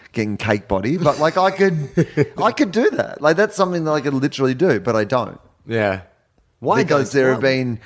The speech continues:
Speaker 1: things in my life that are now important, more important to me than eating cake every day.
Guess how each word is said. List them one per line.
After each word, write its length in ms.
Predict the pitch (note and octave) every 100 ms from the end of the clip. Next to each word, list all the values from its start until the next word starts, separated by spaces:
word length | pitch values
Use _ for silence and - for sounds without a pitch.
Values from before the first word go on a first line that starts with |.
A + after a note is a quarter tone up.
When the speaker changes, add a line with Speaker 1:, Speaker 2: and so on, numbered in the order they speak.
| - -
Speaker 1:
things 380 | - C3 B2+ C3
in 80 |
my 140 | B2 A#2+
life 400 | A#2 A#2 A#2 - -
that 140 | A2+
are 100 | A#2
now 240 | A2+ A2+ A2
important, 600 | A2 - G#2+ G#2 G#2 -
more 260 | A2 A2 A2
important 500 | G#2 G#2 C3+ A2 F#2+
to 100 | G2
me 140 | G2
than 440 | G2+ G#2 G2 F2+ - F#2+
eating 280 | G#2+ G#2
cake 320 | F2+ F#2 C3+ - - _ F#2
every 280 | F#2 -
day. 260 | F2 F#2